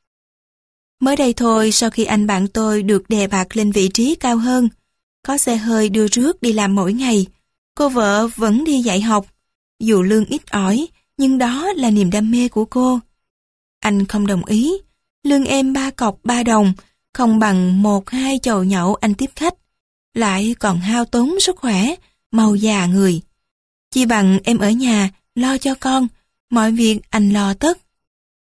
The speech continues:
Tưởng nói chơi, sau đó anh cương quyết làm thật, và cuối cùng họ đã quyết định đường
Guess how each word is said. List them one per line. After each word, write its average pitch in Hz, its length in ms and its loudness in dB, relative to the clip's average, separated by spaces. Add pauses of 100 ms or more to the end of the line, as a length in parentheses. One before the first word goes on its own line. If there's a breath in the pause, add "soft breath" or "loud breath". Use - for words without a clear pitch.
(320)
Tưởng 226 300 2
nói 311 140 -2
chơi, 262 360 2 (400)
sau 226 240 0
đó 254 560 -2
anh 214 180 0
cương 202 280 0
quyết 285 240 -2
làm 202 240 -2
thật, 208 220 -2 (560)
và 214 120 -2
cuối 247 220 -4
cùng 190 360 0 (360)
họ 185 320 0 (120)
đã 185 200 -2
quyết 277 160 -6
định 185 320 0 (160)
đường 202 220 2